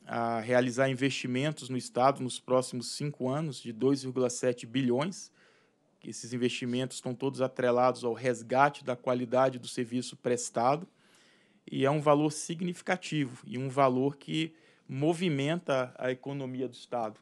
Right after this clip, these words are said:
É investimento no estado do Amazonas, é emprego que chega, será gerado no estado do Amazonas, é impostos que serão recolhidos no, no estado do, do Amazonas.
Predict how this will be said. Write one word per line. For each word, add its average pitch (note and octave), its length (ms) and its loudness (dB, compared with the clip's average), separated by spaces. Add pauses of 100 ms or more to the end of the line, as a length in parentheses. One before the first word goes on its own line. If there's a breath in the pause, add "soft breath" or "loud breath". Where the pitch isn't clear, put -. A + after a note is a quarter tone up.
(180)
É - 60 -12
investimento D3+ 680 -2
no C#3 80 -6
estado C3 400 0
do B2+ 60 -2
Amazonas, B2+ 640 -2 (220 soft breath)
é C3 100 0
emprego D3 600 4
que - 80 -10
chega, C3 280 0
será B2+ 320 4
gerado B2+ 380 4
no A#2+ 60 -10
estado B2 340 0
do A#2+ 60 0
Amazonas, B2 680 -2 (260 soft breath)
é - 80 0
impostos C#3+ 800 2
que - 80 -18
serão C3 240 -4
recolhidos C#3 680 -4 (400 soft breath)
no, C3 220 -2
no C3 80 -2
estado B2+ 420 6
do, C3 280 0
do B2+ 160 4
Amazonas. A#2+ 680 2